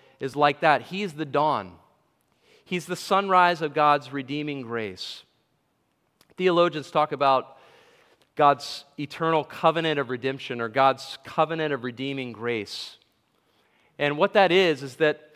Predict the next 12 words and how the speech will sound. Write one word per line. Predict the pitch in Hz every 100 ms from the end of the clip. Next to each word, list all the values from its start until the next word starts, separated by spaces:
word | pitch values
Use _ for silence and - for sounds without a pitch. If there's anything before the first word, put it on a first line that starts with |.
| _ _
the | 147
three | - 190 208
persons | 202 - 190 185 175 143
of | 131
the | 123
Trinity, | - 165 151 110 107
the | 113
Father, | - 147 151 156
Son, | - 156 143
and |
Holy | 127 139 131
Spirit, | - - 127 123